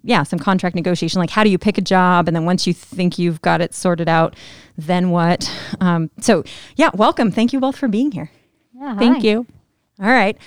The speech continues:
Speaker 1: So maybe we should start by each of you just giving, you know, just a little bit of background, um, about yourselves and, you know, what, um,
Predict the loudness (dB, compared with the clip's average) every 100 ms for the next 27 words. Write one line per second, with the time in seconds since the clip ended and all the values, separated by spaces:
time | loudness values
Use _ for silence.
0 | _ -10 -4 2 4 4 2 0 -8 -12
1 | 0 2 4 2 2 0 -2 -14 -4 0
2 | 2 0 0 2 2 0 -2 -2 -2 -4
3 | -4 -4 -2 -4 -8 -18 -4 0 0 0
4 | 0 2 2 2 0 2 0 2 0 0
5 | 0 0 0 0 2 0 -4 -6 -4 -2
6 | 0 -2 -2 -6 -12 -16 -16 -2 2 2
7 | 4 2 2 0 -2 -2 0 0 -2 -2
8 | 0 0 -4 -20 -20 -18 -6 -2 -2 -4
9 | -6 -8